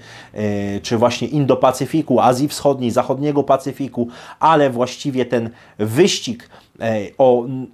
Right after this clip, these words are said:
stworzenie nowego koncertu mocarstw, o nowy podział stref wpływów obejmuje dzisiaj już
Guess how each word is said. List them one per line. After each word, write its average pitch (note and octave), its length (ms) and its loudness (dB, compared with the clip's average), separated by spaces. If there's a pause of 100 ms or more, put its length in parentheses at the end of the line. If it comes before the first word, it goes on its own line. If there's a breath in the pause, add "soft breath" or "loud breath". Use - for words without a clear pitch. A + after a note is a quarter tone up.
(120)
stworzenie C#3 720 -2 (180)
nowego D3+ 540 2
koncertu D3 500 -4
mocarstw, A#2+ 480 -4
o D3 80 -2
nowy D#3 400 2
podział C#3 320 2
stref B2+ 320 -6
wpływów C3 440 -4
obejmuje B2 580 0
dzisiaj G#2 400 -6
już G2 320 -8